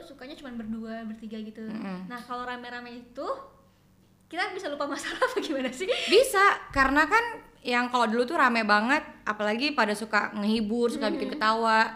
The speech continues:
Speaker 2: Itu bikin aku yang suka mikir aneh-aneh, yang suka pikir positif, eh, negatif, hilang.
Speaker 1: Hilang.
Speaker 2: Heeh, tapi ya itu, mereka udah balik, mereka ke tempatnya masing-masing, aku balik ke kamar, merem.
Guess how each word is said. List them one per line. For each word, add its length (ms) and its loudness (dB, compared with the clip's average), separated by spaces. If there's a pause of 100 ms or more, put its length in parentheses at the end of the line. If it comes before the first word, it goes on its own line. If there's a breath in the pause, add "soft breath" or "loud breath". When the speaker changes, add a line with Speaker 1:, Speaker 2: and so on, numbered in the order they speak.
(360 loud breath)
Speaker 2:
Itu 200 -2
bikin 380 0 (340)
aku 240 -6
yang 140 0
suka 200 0
mikir 240 0
aneh-aneh, 520 0
yang 80 2
suka 180 -8
pikir 200 -10
positif, 500 -8
eh, 140 0
negatif, 440 -2
hilang. 320 -2 (440)
Speaker 1:
Hilang. 460 -10
Speaker 2:
Heeh, 300 -6
tapi 260 2
ya 120 6
itu, 220 0 (180)
mereka 280 0
udah 180 4
balik, 420 0
mereka 260 -6
ke 80 -6
tempatnya 380 -6
masing-masing, 420 -6
aku 180 0
balik 220 0
ke 80 -4
kamar, 320 2
merem. 320 2